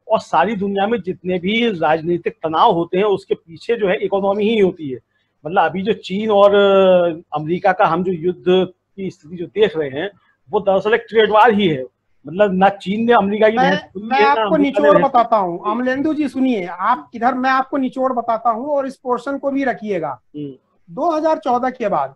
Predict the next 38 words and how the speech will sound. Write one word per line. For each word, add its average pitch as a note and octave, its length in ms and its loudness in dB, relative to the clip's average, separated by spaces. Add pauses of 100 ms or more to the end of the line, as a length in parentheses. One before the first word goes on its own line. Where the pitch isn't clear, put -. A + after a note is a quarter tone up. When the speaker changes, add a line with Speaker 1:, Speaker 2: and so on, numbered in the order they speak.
(160)
Speaker 2:
मैं C4+ 160 -4 (180)
ऐसा G#3+ 240 -2
नहीं D4 220 4
बोल D4 240 0
रहा C#4 120 -4
हूँ D4+ 200 -6
कि E4 100 -4
पहले C4 360 -4
की D#4 140 -10
गवर्नमेंट C4 500 -6
का, C#4+ 260 -4 (360)
अ, B3 80 4
कोई B3+ 280 -2
रोल C4 300 0
नहीं C4 200 0
रहा A#3+ 200 0
है C4 220 -2
इकोनॉमी B3 420 -6
डेवलप A#3 420 -2
करने G#3 260 -6
में, D4 100 -8
चाहे C4 340 -4
स्टेट C4+ 280 -8
गवर्नमेंट C4+ 440 -4
रही C4+ 140 -6
हो, D4+ 140 -4
इकोनॉमी A#3+ 460 -6
कहीं B3 260 -6
ना C#4 80 -8
कहीं C4+ 220 -8
डेवलप A#3 360 -6
हुई B3 140 -6
है, C#4 80 -2
तभी B3 360 -6
हम B3 140 -8
यहाँ A3+ 160 -6
पहुंचे F3+ 320 -8
हैं। C#3 160 -10